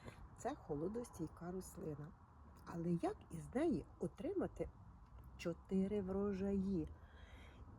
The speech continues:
Як, скажете ви, найбільшу кількість зелені, щоб зрізати? Саме найперше, це те, що вона потрібна, повинна отримувати велику кількість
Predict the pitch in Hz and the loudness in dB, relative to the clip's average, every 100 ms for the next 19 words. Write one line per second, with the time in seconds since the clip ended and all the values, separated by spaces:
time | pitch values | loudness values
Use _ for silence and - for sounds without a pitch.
0 | - - 175 185 151 - - - 156 160 | -10 -4 2 2 0 -8 -12 -8 -4 -4
1 | - 160 143 - - - - - - 175 | -2 -2 -2 -4 -10 -14 -16 -16 -6 -2
2 | 160 156 269 - 285 - 156 156 - 330 | 0 2 2 2 -4 -2 -2 0 2 0
3 | - - - - - - 240 240 330 285 | 0 -6 -10 -10 -10 -6 -2 0 4 4
4 | 156 151 139 - - 202 180 185 165 - | 4 0 -4 -6 -2 0 0 0 0 -2
5 | - - - - - - - - - - | -6 -6 -6 -4 -4 -4 -8 -10 -12 -12
6 | - - - - - 262 302 294 294 285 | -10 -10 -10 -6 -2 2 6 6 6 6
7 | 359 381 - 185 - 190 - 381 - 185 | 4 2 2 2 2 0 4 4 4 0
8 | 165 170 359 - 170 156 254 415 320 208 | 2 4 4 2 2 4 6 8 6 4
9 | - 185 156 220 440 415 - - 151 185 | 2 2 4 4 4 4 0 -2 -2 0
10 | 294 320 - 220 160 185 285 285 - - | 2 2 2 2 4 4 4 2 0 0
11 | 190 180 226 - - | 0 -2 -8 -8 -12